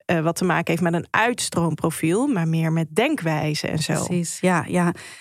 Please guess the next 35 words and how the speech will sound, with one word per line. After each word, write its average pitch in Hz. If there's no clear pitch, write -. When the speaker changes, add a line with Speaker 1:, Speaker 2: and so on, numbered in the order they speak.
Speaker 2:
En 202
daar 202
heb-, 208
helpen, 202
eh, 185
onderwijsfilosofen 175
ons 175
ook 180
bij 165
om 180
daarbij, 170
eh, 165
stil 214
te 220
staan. 175
Barend 208
Last 214
heeft 220
eentje, 190
eh, 185
Barend 190
Last 220
is 190
een 185
ke-, -
bekende 190
blended 185
learning, 202
eh, 190
specialist 196
in 196
het, 185
in 190
het 185
vakgebied. 196